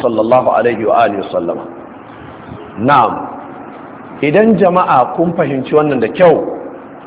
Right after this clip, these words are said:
zan yi muku ishara a gurguje zuwa ga littafin babban malaminmu, a Sheikh Al-Allama, a, a, Jabir Al-Jazairi, Malam Abubakar Jabir Al-Jazairi, inda ya sa wa littafin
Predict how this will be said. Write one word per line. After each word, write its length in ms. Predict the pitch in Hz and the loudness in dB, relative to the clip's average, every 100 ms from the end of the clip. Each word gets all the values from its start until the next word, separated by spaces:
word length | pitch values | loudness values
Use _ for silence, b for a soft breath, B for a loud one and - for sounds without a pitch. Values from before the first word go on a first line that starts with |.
| 107 | 0
zan 160 | 156 196 | 2 4
yi 60 | 180 | 2
muku 220 | 190 185 | 0 -2
ishara 400 | 143 - 170 156 | 0 4 6 6
a 80 | 139 | 4
gurguje 800 | 135 131 135 127 160 165 - - | 2 0 -2 -2 0 -2 -4 -4
zuwa 300 | 156 180 156 | 4 6 6
ga 100 | 131 | 4
littafin 720 | 135 151 - 165 160 147 139 135 | 0 -2 4 4 4 0 -4 -2
babban 300 | 123 113 147 | -2 0 0
malaminmu, 760 | 165 170 160 147 147 139 135 135 | 4 4 4 2 0 0 -2 -2
a 80 | 117 - - | -4 -4 -2
Sheikh 220 | 147 135 113 | -2 -2 0
Al-Allama, 840 | 117 101 110 113 123 151 156 147 147 123 - - - | 2 2 2 2 6 6 6 4 0 -2 -6 -10 0
a, 140 | 113 110 104 101 104 - - - | 2 4 2 2 -2 -6 -6 0
a, 80 | 104 98 92 95 | 2 2 0 4
Jabir 400 | 151 165 156 160 160 | 6 6 4 2 2
Al-Jazairi, 920 | 135 120 120 120 127 120 95 87 73 - - - - | 0 0 -2 2 4 4 0 -8 -10 -16 -20 -20 -8
Malam 300 | 101 143 156 131 | 2 4 4 2
Abubakar 480 | 120 147 160 160 135 123 | 2 2 2 0 -2 4
Jabir 400 | 160 175 185 135 127 | 6 6 4 2 2
Al-Jazairi, 720 | 139 113 123 127 131 104 92 - B B B B | 0 2 2 4 4 0 -8 -12 B B B B
inda 280 | 156 180 165 | -2 0 2
ya 140 | 160 160 160 | 2 2 4
sa 160 | 175 139 | 4 6
wa 100 | 139 | 4
littafin 720 | 151 - 165 160 143 143 139 | 2 4 4 4 2 -4 -4